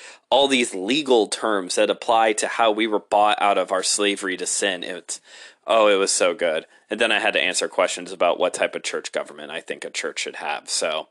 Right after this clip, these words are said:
you know, it swung both directions. As for the class itself, I don't know if I can really say much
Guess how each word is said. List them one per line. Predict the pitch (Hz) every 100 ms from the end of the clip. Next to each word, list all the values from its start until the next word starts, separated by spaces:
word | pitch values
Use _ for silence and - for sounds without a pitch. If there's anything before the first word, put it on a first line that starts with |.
| _ _
you | 170
know, | 127 95 87 _ -
it | 139
swung | - 139 110
both | 90 82 -
directions. | 80 80 78 - 76 78 - - - - - - _ _ _ _ _ _ _ _
As | 196 285 285
for | - 220
the |
class | 185 - 165 160 160
itself, | - - 139 143 -
I | 285
don't | 440 381
know | 294
if | 247
I | 214
can | 208 151
really | 131 135 127
say | 110 - 117 110
much | 110 104 101 - -